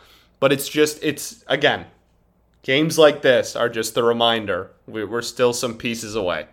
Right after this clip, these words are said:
This is not the, the roster that's gonna take us back to the promised land. All right, let's get into, uh, the pitching,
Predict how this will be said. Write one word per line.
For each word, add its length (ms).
This 200
is 140
not 340
the, 340
the 80
roster 480
that's 180
gonna 160
take 240
us 120
back 220
to 80
the 80
promised 440
land. 220
All 140
right, 160
let's 300
get 160
into, 600
uh, 180
the 120
pitching, 460